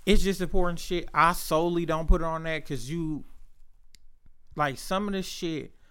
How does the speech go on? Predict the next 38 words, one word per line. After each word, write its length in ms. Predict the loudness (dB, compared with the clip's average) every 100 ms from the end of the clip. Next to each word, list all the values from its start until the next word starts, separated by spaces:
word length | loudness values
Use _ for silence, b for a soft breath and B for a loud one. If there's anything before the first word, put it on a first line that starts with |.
| b b
how 220 | -4 -2
we 180 | 0 0
was 220 | -2 -4
raised, 560 | -6 -6 -6 -8 -10 -8
don't 360 | -6 -6 -6 -12 -20 _ -12
fully 300 | -6 -4 -4
apply 300 | -4 -2 -2
to 80 | -4
this 220 | -6 -6
day 300 | -6 -6 -6
and 180 | -6 -6
age. 640 | -6 -6 -6 -6 -8 -12 -20 -20 _ _ _ -20 b b b -8
Because 240 | -2 2
I 140 | 2 2
remember, 880 | 0 -4 -6 -4 -4 0 0 0 -4 _
like, 220 | -2 -2
the 80 | -2
reason 400 | 0 0 0 0
I 140 | -2
couldn't 280 | -2 -4 -4
wander 400 | -4 -2 -2 -2
off 140 | -2
and 100 | -4
do 140 | -6 -6
shit 200 | -6 -6
like 200 | -6 -4
that, 260 | -8 -8 -12
'cause 140 | -2
I 140 | -2
couldn't 300 | -2 -6 -8
go 180 | -4 -6
past 400 | -4 -6 -6 -8
a 80 | -12
certain 280 | -8 -8 -6
house 280 | -8 -8 -12
on 120 | -14
the 60 |
block. 320 | -14 -14 -16